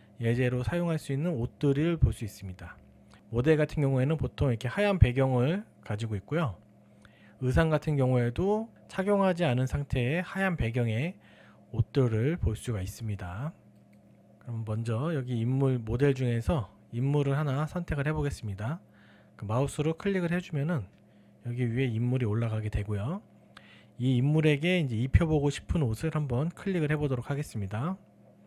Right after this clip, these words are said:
이 옷을, 세 번째 옷을 한번 클릭을 해볼게요. 그럼 이제 이 인물이 지금은 이제 이 핑크색 옷을 입고 있는데 이 하얀색 나시 같은 옷으로 바꿔 입는 것을 볼 수가 있고요. 여기 아래로 내려보면 여기 트라이 온이라고 있습니다.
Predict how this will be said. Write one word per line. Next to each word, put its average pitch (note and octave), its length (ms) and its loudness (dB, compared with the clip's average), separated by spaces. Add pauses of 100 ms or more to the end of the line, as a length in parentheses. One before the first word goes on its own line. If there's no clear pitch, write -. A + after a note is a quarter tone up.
(720)
이 A2+ 120 0
옷을, A#2 340 0
세 F#3 120 6
번째 F#3+ 280 0
옷을 C3 140 -2
한번 C3 200 -2
클릭을 D3+ 300 -2
해볼게요. D3 420 -4 (760)
그럼 A#2+ 220 0
이제 A#2+ 140 0
이 C3 320 0
인물이 C#3+ 640 2
지금은 A#2+ 440 -2
이제 G#2+ 140 -4
이 G2+ 120 -6
핑크색 F#3 540 0
옷을 A2+ 240 -2
입고 A#2 180 -6
있는데 G#2 460 -4 (540)
이 G#2+ 80 -4
하얀색 F3 540 -2
나시 A2+ 320 -2
같은 B2+ 320 -4
옷으로 C#3 420 -4
바꿔 - 320 -4
입는 A#2 260 -2
것을 A2+ 280 -6
볼 A2 160 -6
수가 G#2+ 180 -8
있고요. G2+ 440 -8 (640)
여기 A2 120 -8
아래로 B2 240 -2
내려보면 B2+ 460 -2
여기 A2 160 -2
트라이 G#3 440 0
온이라고 A2+ 420 0
있습니다. - 500 -14